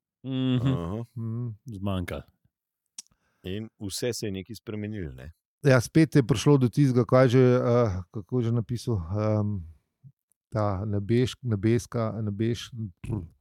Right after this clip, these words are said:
Speaker 3: to, no.
Speaker 2: Ni nebeški svod, nekaj drugega je, no, dej, ja.
Speaker 3: Ja, nekaj, no.
Speaker 1: V glavnem znajde se v sobi iz modrega neba, no, konec
Speaker 3: To,
Speaker 1: koncev.
Speaker 3: ja, to, to, to, to.
Speaker 2: A.
Speaker 3: To, ja.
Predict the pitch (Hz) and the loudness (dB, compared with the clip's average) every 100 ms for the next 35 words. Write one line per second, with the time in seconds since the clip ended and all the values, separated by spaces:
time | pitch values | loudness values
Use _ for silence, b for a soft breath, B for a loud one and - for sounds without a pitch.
0 | _ _ _ _ _ - 139 101 92 73 | _ _ _ _ _ 2 4 4 2 -4
1 | _ _ - 101 101 90 80 92 - 98 | _ _ -6 -2 0 0 0 -2 -2 -6
2 | - 95 104 - 92 92 101 87 104 113 | -2 0 0 0 -2 -2 -4 -2 -2 0
3 | 107 107 101 92 B B 85 90 98 95 | 2 4 4 2 B B -2 -2 -2 -2
4 | 87 B B B 90 95 101 95 82 - | -4 B B B -18 -10 -6 -6 -8 -8
5 | 101 92 107 127 131 139 123 117 110 101 | -8 -8 -8 -6 -6 2 4 6 4 2
6 | 101 95 104 107 101 - 87 98 92 98 | 2 4 2 2 0 0 0 0 0 -2
7 | 87 87 87 87 76 76 80 80 B B | -4 -4 -6 -6 -8 -4 -6 -6 B B
8 | _ - 87 123 107 101 92 101 87 90 | _ -14 2 6 6 4 0 -6 -6 -8
9 | 82 87 139 165 160 131 113 104 _ _ | -8 -6 -6 -8 -10 -16 -18 -20 _ _
10 | _ _ _ 117 _ _ _ _ _ _ | _ _ _ -20 _ _ _ _ _ _
11 | _ _ _ _ _ _ _ _ _ _ | _ _ _ _ _ _ _ _ _ _
12 | _ _ _ 185 180 110 113 | _ _ _ 6 8 8 4